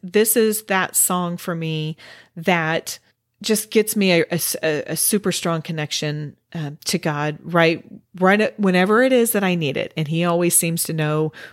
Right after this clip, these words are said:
when I need to hear it. I could tell you all kinds of stories about when this song played and, uh, when I just really felt the Holy Spirit's presence.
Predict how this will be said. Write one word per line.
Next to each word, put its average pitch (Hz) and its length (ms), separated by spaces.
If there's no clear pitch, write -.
when 165 180
I 160 100
need 151 200
to 147 60
hear 156 200
it. - 80
I 165 80
could 175 160
tell 170 140
you 156 200
all 226 220
kinds 196 260
of 165 60
stories 160 420
about 156 460
when 160 200
this 170 200
song 170 240
played 151 540
and, 147 540
uh, 151 200
when 156 220
I 147 80
just 151 240
really 160 520
felt - 720
the 170 60
Holy 151 280
Spirit's - 420
presence. - 560